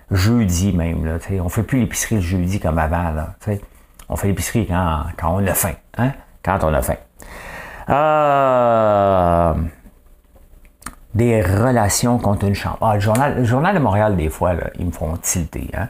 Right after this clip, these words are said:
Là, il y a Denis Coderre qui a pris que, qui a pris défense de P K Subban, disant que c'est un grand homme. Ben oui, hein ? Mais sa fondation, au lieu de charger le maximum, qui est à peu près dix, quinze pour cent de frais d'administration, charge entre quarante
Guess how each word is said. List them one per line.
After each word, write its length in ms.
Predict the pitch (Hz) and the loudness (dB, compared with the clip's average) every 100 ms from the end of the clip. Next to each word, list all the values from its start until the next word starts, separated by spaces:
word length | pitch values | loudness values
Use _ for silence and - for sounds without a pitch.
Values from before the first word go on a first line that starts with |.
| - - - - | -10 -20 -12 -2
Là, 100 | 127 | 0
il 60 | |
y 40 | 120 | 2
a 40 | |
Denis 220 | 110 147 | 2 2
Coderre 480 | 147 104 117 139 120 | 2 2 2 2 0
qui 80 | - | -2
a 60 | 82 | -2
pris 240 | - 113 | -2 -2
que, 380 | - 87 82 82 | 0 2 2 0
qui 160 | - 87 | -2 -4
a 20 | |
pris 180 | - 107 | 0 0
défense 560 | 95 - 107 107 95 | 0 0 0 0 -2
de 400 | 85 82 78 76 - - - - - | -2 0 0 -2 -8 -20 -20 -20 -4
P 160 | 123 - | -2 0
K 280 | 113 92 | 0 0
Subban, 500 | 98 - 98 92 85 78 | -2 -2 0 0 0 -2
disant 220 | 90 101 | 0 -2
que 80 | - | -2
c'est 140 | - | -4
un 100 | 85 | -2
grand 320 | 95 101 95 | 0 0 0
homme. 280 | 90 85 55 - | 0 0 -4 -4
Ben 160 | 131 170 | -2 0
oui, 260 | 123 98 - _ _ _ - | 0 -2 -6 _ _ _ -4
hein ? 140 | 131 - - - | -4 -4 -12 -4
Mais 80 | 104 | 0
sa 140 | 113 | 0
fondation, 640 | - 127 107 98 113 127 175 - - - | 2 2 2 2 0 -2 -4 -12 -12 -2
au 120 | 107 | 0
lieu 100 | 120 | 0
de 60 | |
charger 580 | - 95 95 104 104 - _ _ | 0 0 2 0 0 -4 _ _
le 120 | 98 | 0
maximum, 580 | 95 98 - - 98 104 | 2 0 0 0 2 2
qui 80 | 87 | 2
est 80 | 82 | 2
à 80 | 80 | 2
peu 100 | 82 | 0
près 120 | 90 | 0
dix, 200 | 98 87 | -2 -2
quinze 220 | 95 82 | -2 -4
pour 160 | - 76 | -4 -2
cent 140 | 98 | 0
de 80 | 87 | -2
frais 160 | - 95 | -2 -2
d'administration, 680 | 78 76 - 78 - 110 - - - | -2 -4 -4 -4 -2 -4 -4 -14 -14
charge 400 | - 98 98 92 | -4 0 0 0
entre 160 | 85 87 | 0 -2
quarante 460 | 87 82 95 92 | -2 0 0 -2